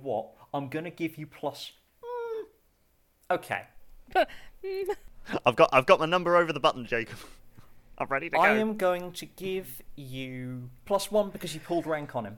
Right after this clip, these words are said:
Speaker 1: But the, the point was, because you offered him three times, he was forced to give you his hospitality.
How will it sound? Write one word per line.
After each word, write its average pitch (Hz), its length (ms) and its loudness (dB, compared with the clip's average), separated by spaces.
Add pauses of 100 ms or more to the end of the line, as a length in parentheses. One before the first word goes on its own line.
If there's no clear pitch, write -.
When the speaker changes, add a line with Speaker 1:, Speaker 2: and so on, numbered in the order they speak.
Speaker 1:
But - 180 -8
the, 147 120 2
the - 120 -6
point 185 280 2
was, 156 180 2
because 165 420 -4
you 180 180 -8
offered 156 280 0
him 139 160 -6
three 127 320 -8
times, 123 420 -6
he 151 160 -8
was 131 180 -8
forced - 680 -4
to 143 40 -8
give 131 260 -12
you 135 120 -18
his 131 200 -10
hospitality. 123 920 -10